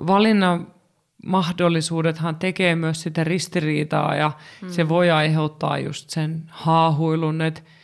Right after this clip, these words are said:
Speaker 1: ei itsekään kunnolla mieti, että mihin haluaisi mennä.
Speaker 2: Mm,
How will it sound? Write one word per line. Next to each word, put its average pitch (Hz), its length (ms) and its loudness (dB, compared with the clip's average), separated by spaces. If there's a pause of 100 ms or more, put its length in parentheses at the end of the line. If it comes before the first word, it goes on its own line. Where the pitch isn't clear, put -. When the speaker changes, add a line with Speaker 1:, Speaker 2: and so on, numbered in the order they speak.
(160)
Speaker 1:
ei 175 160 4
itsekään 170 360 -2
kunnolla 156 380 0
mieti, 147 380 -2
että 147 160 -6
mihin 147 240 0
haluaisi 165 420 -6
mennä. 185 340 -8
Speaker 2:
Mm, 208 360 -10